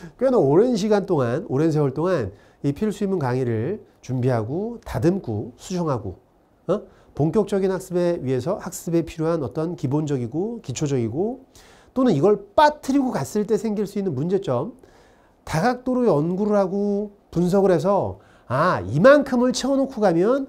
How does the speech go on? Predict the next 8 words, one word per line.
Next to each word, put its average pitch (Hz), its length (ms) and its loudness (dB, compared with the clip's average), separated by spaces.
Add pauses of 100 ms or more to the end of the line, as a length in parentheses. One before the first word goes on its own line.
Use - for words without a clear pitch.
(320)
공부에 196 440 2
이런, 185 460 2 (220)
이렇게 254 320 2
편하게 226 460 -2
쉽게 220 580 0 (460)
깔끔하게 254 680 4
끝나는구나"라는 247 960 4
걸 196 580 6